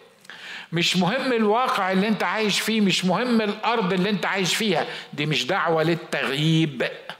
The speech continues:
انت معايا؟ لأن في مؤمنين مغيبين، لا بيشوف من السماويات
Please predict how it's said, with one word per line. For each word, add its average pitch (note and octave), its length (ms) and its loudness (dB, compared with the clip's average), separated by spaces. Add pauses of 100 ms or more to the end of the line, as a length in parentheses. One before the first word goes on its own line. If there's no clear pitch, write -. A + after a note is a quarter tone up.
(960)
انت B2 120 -8
معايا؟ D3+ 460 -4 (1160)
لأن C#3 220 -4
في F3+ 140 -2
مؤمنين F3 420 0
مغيبين، D3 720 0 (1160)
لا C#3+ 160 -4
بيشوف D3+ 520 -2
من D#3 120 -2
السماويات F#3 1160 0